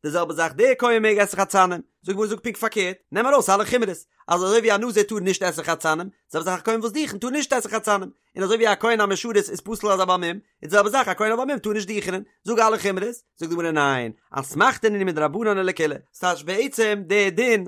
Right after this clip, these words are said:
אז א כהן, א שיקט, טוט נישט דיכנט, איז ביי עצם דער רבנן.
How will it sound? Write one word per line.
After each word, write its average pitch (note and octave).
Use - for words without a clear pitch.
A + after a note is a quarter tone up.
אז F3
א D#3
כהן, A3
א E3+
שיקט, G#3+
טוט F#3+
נישט E3
דיכנט, G3+
איז F3
ביי G#3
עצם G3
דער D#3+
רבנן. F3+